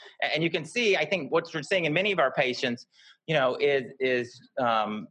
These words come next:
uh, just inadequate, uh, physical activity, uh, as well as poor diet. So, you know, maybe one thing that we need to do is just encourage them to get physical with Olivia Newton-John. <laughs>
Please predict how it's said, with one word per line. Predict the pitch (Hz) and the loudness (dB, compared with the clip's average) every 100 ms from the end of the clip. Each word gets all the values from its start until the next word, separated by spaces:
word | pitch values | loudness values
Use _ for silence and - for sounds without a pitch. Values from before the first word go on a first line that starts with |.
| - 107 | -4 -2
uh, | 104 104 | -2 -2
just | 139 - 156 | -4 -2 -2
inadequate, | 170 147 151 - 143 123 - - - 131 | 0 0 -2 0 0 0 -10 -20 -6 0
uh, | 117 110 - | 2 0 -2
physical | 160 147 131 | -4 -2 0
activity, | 127 123 180 151 110 113 _ _ _ 120 | 0 0 -4 -2 -2 -4 _ _ _ -2
uh, | 113 | 0
as | 120 | 0
well | 147 143 | 2 2
as | 117 - | 0 -2
poor | 151 120 | 0 0
diet. | 131 147 95 - - - | 0 0 -2 -4 -16 -4
So, | 139 127 - | 0 0 -2
you | 120 | -2
know, | 110 | 0
maybe | 113 139 | 2 0
one | 131 135 | 0 0
thing | 139 | 0
that | 110 | 0
we | 117 | 0
need | 110 104 | -2 -4
to | 98 | -2
do | 110 | -2
is | 110 | -2
just | 107 - | -10 -14
encourage | 104 123 120 - | -6 -4 -4 -2
them | 117 110 98 _ _ - - _ _ _ | -4 -4 -8 _ _ -20 -20 _ _ _
to | 117 | -4
get | 107 - | -4 -2
physical | 127 139 117 95 | -4 -2 -4 -4
with | 92 | -4
Olivia | 104 98 101 | -6 -4 -6
Newton-John. | 101 98 95 104 110 - | -8 -10 -8 -8 -10 -12
<laughs> | - - - - - - - - 294 - - | -10 -8 -8 -8 -6 -6 -4 -4 -4 -6 -8